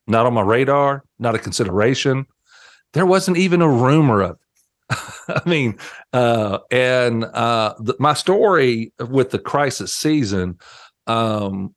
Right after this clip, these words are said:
actually, uh, for me, really begins about five years ago, uh,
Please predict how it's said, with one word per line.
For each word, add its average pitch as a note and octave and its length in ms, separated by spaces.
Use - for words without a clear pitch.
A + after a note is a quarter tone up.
actually, B2 840
uh, G2+ 400
for A#2 160
me, B2 540
really B3 220
begins B2+ 360
about G#2 280
five A2 280
years F#2+ 240
ago, F2 400
uh, F#2+ 280